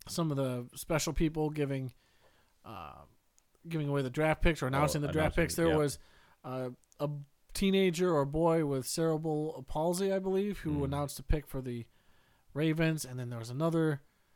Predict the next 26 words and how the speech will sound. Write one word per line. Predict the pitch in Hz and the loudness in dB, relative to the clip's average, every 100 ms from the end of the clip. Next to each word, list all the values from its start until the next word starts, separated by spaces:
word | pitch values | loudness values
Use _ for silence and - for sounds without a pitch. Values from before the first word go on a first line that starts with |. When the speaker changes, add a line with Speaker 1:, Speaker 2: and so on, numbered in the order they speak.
| _ _ - | _ _ -10
Speaker 2:
Well, | 87 | -2
the | |
Speaker 1:
per- | 95 | 0
Speaker 2:
one | 131 | 2
for | 117 | 0
the | |
Ravens, | 95 123 92 85 | 2 2 2 0
that | 104 | -2
was | 87 | -2
the | 80 | -2
kid | 104 92 | -2 -2
that | 76 | -2
was | 80 - | -4 0
reading | 95 90 | 2 4
it | |
off | 85 82 | 2 0
the | 71 | -2
blind, | 80 82 78 71 73 - | 0 0 0 -2 -6 -6
uh, | 71 67 65 165 | -6 -6 -6 0
Speaker 1:
There | 180 | 2
was | 165 | 4
Speaker 2:
the | 156 | 6
Speaker 1:
a | |
second | - 190 | 8 10
Speaker 2:
Braille. | 175 | 8
Speaker 1:
one. | 143 127 | 4 0